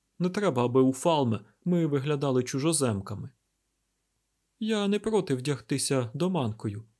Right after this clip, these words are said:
хоча, якби це побачила моя матір, то знепритомніла би. Аліні ніколи би не дозволила навіть про таке помислити. Але якщо ми навіть знайдемо якесь село, то чи можемо дозволити собі новий одяг?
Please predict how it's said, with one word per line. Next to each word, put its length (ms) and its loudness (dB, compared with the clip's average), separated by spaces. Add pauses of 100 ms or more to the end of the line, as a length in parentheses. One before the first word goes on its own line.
(180)
хоча, 640 0
якби 280 2
це 140 0
побачила 500 0
моя 240 2
матір, 460 -2 (260)
то 160 2
знепритомніла 800 0
би. 200 -10 (640)
Аліні 600 2
ніколи 380 2
би 100 0
не 100 0
дозволила 500 2
навіть 300 0
про 140 -2
таке 240 -4
помислити. 760 -2 (720)
Але 440 -2 (340)
якщо 300 -2
ми 100 2
навіть 240 2
знайдемо 440 2
якесь 380 0
село, 320 2
то 320 0
чи 160 -4
можемо 380 0
дозволити 520 0
собі 280 -2
новий 320 0
одяг? 420 -2